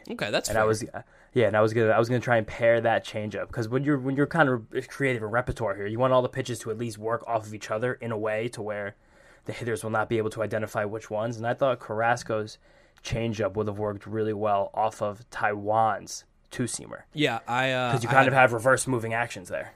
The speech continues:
Speaker 1: I mean, we also don't have many picks for a two-seamer left on this team, but yeah, I
Speaker 2: No,
Speaker 1: went with
Speaker 2: he's, he's the
Speaker 1: Taiwan's
Speaker 2: guy.
Speaker 1: there.
Speaker 2: And the last pitch that I was even thinking about at all, which will go really well off the DeGrom or Diaz fastball,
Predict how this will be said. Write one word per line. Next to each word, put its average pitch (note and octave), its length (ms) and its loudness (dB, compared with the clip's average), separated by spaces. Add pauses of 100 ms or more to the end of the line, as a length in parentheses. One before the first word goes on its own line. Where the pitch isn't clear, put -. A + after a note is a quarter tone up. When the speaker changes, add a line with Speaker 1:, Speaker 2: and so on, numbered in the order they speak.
Speaker 1:
I A#2+ 100 -2
mean, B2 120 -6
we C3+ 100 2
also B2+ 200 0
don't A2 220 -6
have G#2 140 -8
many G2 180 -8
picks - 240 -8
for F#2 160 -12
a F2 60 -12
two-seamer F#2+ 500 -10
left F#2+ 220 -8
on F2+ 100 -10
this F#2 140 -10
team, G2 240 -6
but G#2 100 -6
yeah, G#2 160 -4
I A2 60 -2
Speaker 2:
No, A#2 100 4
Speaker 1:
went A2+ 120 0
with G#2 100 -2
Speaker 2:
he's, A2+ 80 -2
he's A2 100 -4
the G#2 60 -2
Speaker 1:
Taiwan's G2 200 -4
Speaker 2:
guy. F#2+ 140 -4
Speaker 1:
there. G2+ 200 -8 (360)
Speaker 2:
And D3+ 180 6
the C#3 60 6
last C#3 260 6
pitch C3+ 300 0
that A2+ 140 4
I A#2 80 6
was A2+ 120 0
even A2+ 160 -2
thinking A2+ 220 -2
about G#2 220 4
at G#2+ 60 4
all, G#2+ 260 4
which G#2+ 120 -8
will G#2 80 -6
go A2 60 0
really A2 240 -2
well G#2+ 240 0
off G#2+ 260 -2
the A2 120 -6
DeGrom G#2+ 480 -2
or A2 140 0
Diaz G#2 420 -6
fastball, A2 560 -2